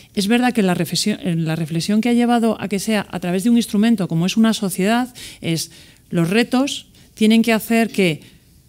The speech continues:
por una parte, las personas y la organización que nos ha llevado a ser lo que somos sigan siendo partícipes, pero también las personas y la organización que nos ha llevado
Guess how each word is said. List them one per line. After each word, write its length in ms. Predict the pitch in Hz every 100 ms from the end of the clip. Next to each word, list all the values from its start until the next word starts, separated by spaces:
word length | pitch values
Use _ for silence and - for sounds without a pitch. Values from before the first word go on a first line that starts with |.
| -
por 120 | 214
una 160 | 262
parte, 280 | 254 233 185
las 220 | 175 175
personas 640 | - 175 - 262 247 147 175
y 40 |
la 80 | 170
organización 720 | 156 165 160 165 - 240 220
que 140 | 180
nos 220 | 170 165 208
ha 80 |
llevado 600 | 240 254 233 240 170 139 - _
a 120 | - 151
ser 200 | 214 220
lo 120 | 208
que 100 | 190
somos 480 | 226 220 156 156 - -
sigan 420 | - 233 208 175
siendo 280 | - 208 160
partícipes, 760 | 156 - 254 240 180 214 262 - - - -
pero 180 | 196
también 320 | 185 180 214 240
las 140 | 247
personas 480 | 247 220 240 226 -
y 20 |
la 60 | 214
organización 600 | 208 208 196 180 233 220
que 120 | 160
nos 180 | 151 196
ha 60 |
llevado 420 | 202 208 208 156